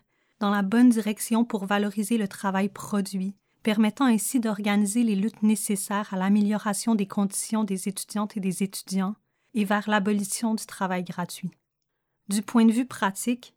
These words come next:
la campagne sur le travail étudiant des cute offre l'opportunité considérable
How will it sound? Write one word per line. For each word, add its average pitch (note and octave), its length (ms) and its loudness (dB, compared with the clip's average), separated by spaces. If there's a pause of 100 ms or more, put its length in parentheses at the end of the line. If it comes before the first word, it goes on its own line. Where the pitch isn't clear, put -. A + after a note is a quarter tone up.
(160)
la G#3+ 120 0
campagne A#3+ 380 2
sur B3 160 -4
le G3+ 100 0
travail A3 360 0
étudiant G#3 440 -2
des G3+ 120 -2
cute A#3 520 -6
offre A3 300 -2
l'opportunité G3+ 920 0
considérable G#3 880 -4